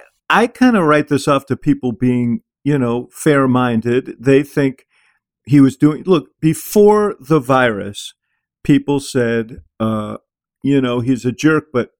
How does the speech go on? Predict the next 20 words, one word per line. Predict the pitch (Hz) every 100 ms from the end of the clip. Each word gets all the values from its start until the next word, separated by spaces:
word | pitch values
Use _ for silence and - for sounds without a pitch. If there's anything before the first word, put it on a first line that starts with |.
| -
everything's | 131 131 - 120 -
good. | 127 117
The | 113
economy | 110 - 131 127 120 117
seems | 113 - 117 -
to |
be | 117
going | 107 113 117
well. | 110 113
He | 113 120
really | 123 123 120
knows | 117 113 113
how | 113
to | 110
do | 101 113
the | 110
economy." | 107 - 101 101 104 107 - _ _ _ _ -
Um, | 131 120 117 110 - -
now, | 127 135 165 175 139 131 135 - _ _
uh, | 131 131 123